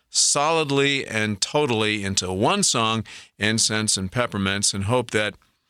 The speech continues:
future releases from the Strawberry Alarm Clock might provide the band some growth. Incense and Peppermints was the real deal.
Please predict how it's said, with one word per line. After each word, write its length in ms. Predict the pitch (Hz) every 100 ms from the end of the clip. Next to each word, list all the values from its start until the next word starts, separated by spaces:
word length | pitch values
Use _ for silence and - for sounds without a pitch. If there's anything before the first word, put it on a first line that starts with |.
| _
future 420 | - 233 269 - 123
releases 500 | 107 101 92 123 113
from 200 | 101 95
the 80 |
Strawberry 680 | 87 - 104 98 98 98 95 -
Alarm 340 | 104 113 104
Clock 300 | 98 98 98
might 300 | 104 110 113 - - - _
provide 360 | 123 107 110 98
the 60 |
band 380 | 95 101 101 98
some 200 | - 98
growth. 400 | 107 123 95 - -
Incense 440 | 175 208 214 202
and 120 | 196 160
Peppermints 640 | 160 170 156 151 156 - - _ -
was 340 | 123 143 113
the 140 | 131 135
real 480 | 110 120 117 113
deal. 560 | 101 104 110 107 98